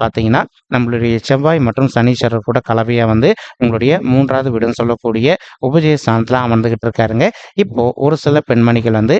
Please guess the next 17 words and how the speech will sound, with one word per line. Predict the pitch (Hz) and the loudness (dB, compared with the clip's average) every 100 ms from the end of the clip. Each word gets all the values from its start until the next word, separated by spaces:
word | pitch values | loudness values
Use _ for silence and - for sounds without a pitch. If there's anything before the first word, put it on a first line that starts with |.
| - - 131 | -2 -6 -2
நீங்க | 120 117 | 0 0
வீட்ல | 170 - 160 120 | -2 0 -2 2
இருந்தபடியே | 113 113 113 120 | 0 2 2 2
வந்து | 107 123 208 - | 2 2 0 -2
ஒரு | 135 123 | 0 2
நல்ல | 120 165 180 127 | 2 0 0 0
ஓன் | 139 123 | 0 0
பிசினஸ் | 113 131 - | -2 -4 0
ஒண்ணு | 113 110 | 2 2
வந்து | 117 131 | 0 -2
ஸ்டார்ட் | - 117 | -4 -4
பண்ணணும் | - 113 113 | -2 0 0
அப்படின்னு | 107 120 113 | -2 -4 -2
சொல்லிட்டு | 113 110 180 220 - - | -2 0 -2 -2 -8 -8
பிளான் | 127 117 120 | -6 -4 -6
வச்சுக்கிட்டு | 110 120 120 | -6 -6 -2
இருந்திருக்கீங்க. | 117 117 - 117 | 0 0 2 2